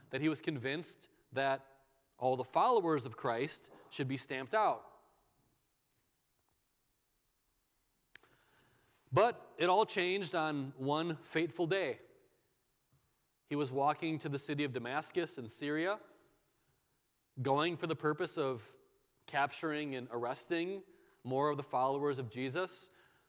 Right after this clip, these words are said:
when all of a sudden, a bright light shone all around him. And he heard a voice that said to him, "Saul, Saul, why do you persecute me?"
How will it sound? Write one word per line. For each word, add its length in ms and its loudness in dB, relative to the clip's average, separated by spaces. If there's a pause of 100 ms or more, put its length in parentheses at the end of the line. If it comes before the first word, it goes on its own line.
(1080)
when 300 0
all 240 2
of 60 0
a 60 0
sudden, 480 -2 (960)
a 80 -2
bright 420 0
light 320 -2
shone 320 -2
all 240 2
around 300 0
him. 180 -8 (2250)
And 100 -2
he 80 0
heard 160 4
a 60 4
voice 580 2 (640)
that 160 -2
said 220 -4
to 60 -2
him, 240 -6 (260)
"Saul, 720 -4 (460)
Saul, 720 -2 (260)
why 200 0
do 80 -6
you 100 -2
persecute 640 -4
me?" 200 -10